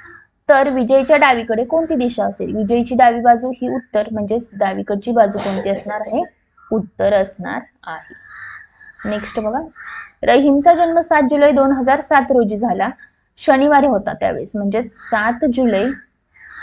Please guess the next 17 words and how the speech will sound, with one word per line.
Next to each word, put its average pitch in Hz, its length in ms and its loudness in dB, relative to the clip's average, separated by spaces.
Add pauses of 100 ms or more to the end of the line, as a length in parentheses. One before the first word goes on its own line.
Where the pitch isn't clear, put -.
(500)
दोन 220 200 0
हजार 233 320 2
सात 233 380 0
रोजी 214 340 -4
शनिवार 262 440 2
होता, 233 240 0
तर 220 100 -2
त्याचा 240 260 0
दुसरा 269 380 4
वाढदिवस. 208 460 0 (600)
पहिला 269 320 6
वाढदिवस 269 520 2
येईल 262 200 -2
दोन 247 180 2
हजार 247 240 2
आठ 247 200 2
रोजी. 247 320 0